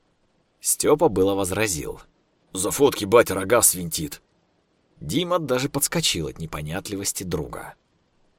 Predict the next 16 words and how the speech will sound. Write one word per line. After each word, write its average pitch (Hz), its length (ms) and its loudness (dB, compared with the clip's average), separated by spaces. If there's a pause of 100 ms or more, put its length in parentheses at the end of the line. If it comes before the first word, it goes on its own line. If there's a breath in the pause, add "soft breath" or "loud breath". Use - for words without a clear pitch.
«Да 143 180 -2
мы 160 140 2
только 156 280 2
посмотрим, 165 760 0
где 131 380 -2
что 147 220 4
раньше 147 340 2
было, 143 380 2 (160)
куда 165 240 0
плыть». 175 460 2 (760)
Стёпа 127 520 4
стал 82 500 0
упорствовать. - 960 -8 (680)
Он 135 180 0
их 120 80 -2
заныкал. 120 680 -2